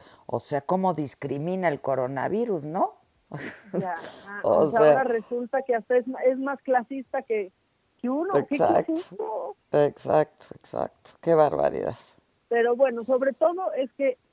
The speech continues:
Speaker 2: se le fueron todos encima porque, pues, de po-, no le encontramos lo pobre a menos que, este, como dijo Gabriel Guerra en un tuit, a menos que se refieran a pobreza de alma, entonces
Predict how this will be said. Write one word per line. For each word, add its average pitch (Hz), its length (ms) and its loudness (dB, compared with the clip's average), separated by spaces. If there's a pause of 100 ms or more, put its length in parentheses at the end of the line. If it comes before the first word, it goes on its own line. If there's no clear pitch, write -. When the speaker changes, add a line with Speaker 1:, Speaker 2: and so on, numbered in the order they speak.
(220)
Speaker 2:
se 302 100 -4
le 302 120 -4
fueron 302 340 0
todos 240 320 -6
encima 240 480 -8
porque, 208 340 -6
pues, 208 240 -4
de 220 140 2
po-, 269 300 2
no 254 200 -2
le 320 80 -4
encontramos 269 540 -2
lo 233 160 -4
pobre 262 520 -2
a 214 120 -8
menos 247 340 -8
que, 196 280 -6 (320)
este, 190 320 -12
como 196 220 -6
dijo 220 220 0
Gabriel 208 360 2
Guerra 214 300 0
en 202 100 -6
un 208 140 -6
tuit, 247 260 -2
a 233 120 2
menos 285 260 2
que 269 100 0
se 247 100 0
refieran 254 520 0
a 220 40 -8
pobreza 240 480 -2
de 240 120 -2
alma, 240 240 -6
entonces 214 420 -12